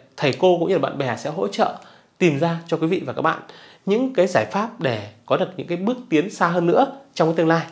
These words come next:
Vậy nên trong thời gian này, để gia tăng thêm cái may mắn và cái tài lộc cho mình ấy, thì những người tuổi Tỵ hãy luôn nhớ mang theo bên mình một cái vòng tam hợp quý nhân Tỵ Dậu Sửu để trợ mệnh hộ thân. À, vòng đã được các thầy khai quang, trì chú và xem ngày sử dụng theo tuổi của gia chủ.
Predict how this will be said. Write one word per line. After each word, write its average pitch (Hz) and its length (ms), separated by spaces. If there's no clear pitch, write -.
Vậy 220 200
nên 277 200
trong 285 140
thời 233 100
gian 240 180
này, 165 340
để 147 180
gia 202 140
tăng 240 220
thêm 240 100
cái 247 60
may 262 220
mắn 240 300
và 160 120
cái 147 100
tài 180 100
lộc 151 120
cho 190 80
mình 175 180
ấy, 127 80
thì 226 140
những 247 160
người 311 100
tuổi 214 120
Tỵ - 200
hãy 175 100
luôn 233 160
nhớ 208 300
mang 220 200
theo 226 100
bên 220 200
mình 156 200
một 123 140
cái 160 80
vòng 160 240
tam 185 120
hợp 180 180
quý 143 80
nhân 190 220
Tỵ 185 200
Dậu 170 180
Sửu 127 340
để 117 200
trợ 160 120
mệnh 156 180
hộ 147 100
thân. 180 220
À, 180 100
vòng 202 180
đã 214 80
được 247 120
các 277 160
thầy 196 140
khai 214 220
quang, 214 280
trì 156 240
chú 151 300
và 175 140
xem 196 200
ngày 165 120
sử 120 120
dụng 151 180
theo 190 160
tuổi 123 120
của 117 60
gia 160 120
chủ. 110 280